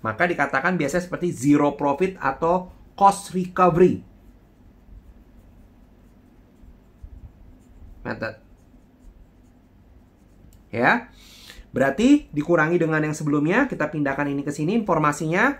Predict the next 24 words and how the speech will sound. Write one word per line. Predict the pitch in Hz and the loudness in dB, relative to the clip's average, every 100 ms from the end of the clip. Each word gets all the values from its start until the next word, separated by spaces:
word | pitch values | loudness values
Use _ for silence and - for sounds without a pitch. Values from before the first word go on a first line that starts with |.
| - - - | -12 -20 -6
dapat | 123 147 147 | -6 -4 -4
angka | 147 139 | -2 -2
ini. | 139 131 113 - | -2 -2 -6 -6
Ini | 143 160 | -4 -4
yang | |
dicatat | 143 131 151 | -2 -2 -2
di | 139 | -4
dua | 127 120 | 0 0
ribu | 120 151 269 - - - - 120 | 2 -2 -2 -6 -20 -20 -16 -8
delapan | 107 104 104 | -6 -4 -2
belas. | 160 107 - - - - - - - - - | 0 -2 -6 -20 -20 -20 -20 -20 -20 -20 -4
Dua | 147 214 | 4 6
ribu | 240 240 | 6 4
sembilan | 240 247 | 6 6
belas | 247 285 | 6 4
sama, | 277 240 151 - - | 6 4 2 -2 2
cost | 247 247 | 2 2
incurred | 233 208 254 254 | -2 2 0 2
to | 240 | 4
date-nya | 233 233 262 | 4 4 4
empat | 247 240 233 | 4 4 0
koma | 226 202 202 | 2 0 0
sembilan. | 214 247 202 147 - - - - - - | 2 4 4 4 -6 -20 -20 -20 -18 -2
Maka | 127 131 165 180 254 | 0 0 0 0 0